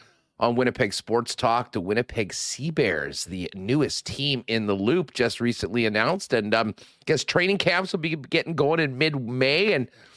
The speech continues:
you know, coming into, uh, well, late May, right around May long weekend, we get the season going.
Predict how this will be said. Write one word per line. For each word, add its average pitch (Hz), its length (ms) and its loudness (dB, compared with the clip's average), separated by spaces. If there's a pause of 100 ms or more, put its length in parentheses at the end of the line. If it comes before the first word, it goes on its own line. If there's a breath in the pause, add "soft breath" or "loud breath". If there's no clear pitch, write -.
(280 loud breath)
you 127 80 2
know, 131 140 4
coming 165 460 0
into, 143 680 2
uh, 139 220 2
well, 170 160 4
late 175 220 2
May, 170 140 -2
right 160 200 2
around 165 220 2
May 143 100 4
long 156 240 2
weekend, 160 380 2
we 117 80 -2
get 139 160 0
the 110 80 -6
season 165 400 0
going. 110 340 0